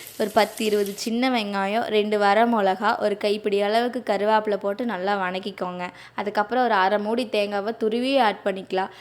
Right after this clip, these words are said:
நான் துருவாம அப்படியே குட்டி குட்டியா கட் பண்ணி ஆட் பண்ணிக்கிறேன். அது நல்லா போட்டு வணக்கி விட்டுட்டு,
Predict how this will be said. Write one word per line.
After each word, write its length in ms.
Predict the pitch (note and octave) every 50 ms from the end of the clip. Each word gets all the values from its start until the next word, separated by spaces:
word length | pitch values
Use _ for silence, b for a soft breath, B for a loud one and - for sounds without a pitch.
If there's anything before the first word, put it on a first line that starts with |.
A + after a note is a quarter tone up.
| B B B
நான் 180 | A#3+ A#3+ A#3+ A#3+
துருவாம 320 | C4 C4 C#4 C4+ C4 A#3+
அப்படியே 320 | A#3 A3+ G#3 - G#3 A3+ A3+
குட்டி 220 | A3 G#3+ G#3 G#3
குட்டியா 280 | G3+ G3 F#3+ G3 G#3+ G#3+
கட் 240 | G#3+ G3+ F#3 F#3+ -
பண்ணி 240 | G#3 G3+ G#3 G3+
ஆட் 180 | G3 F#3+ F3+ F3+ -
பண்ணிக்கிறேன். 420 | F#3+ F#3 F#3 F3+ F3 - F3+ F3+ F3+ B B B B B B
அது 120 | G#3 G#3+
நல்லா 240 | G#3+ G#3 G#3 A3+ B3+
போட்டு 320 | B3 - A3 A3 G#3+ A3+
வணக்கி 340 | G#3 G3 G3 G3+ G#3 G#3 G#3+
விட்டுட்டு, 560 | G3 F#3+ F#3 F#3+ F3+ - - G#3 C4+ D4+ B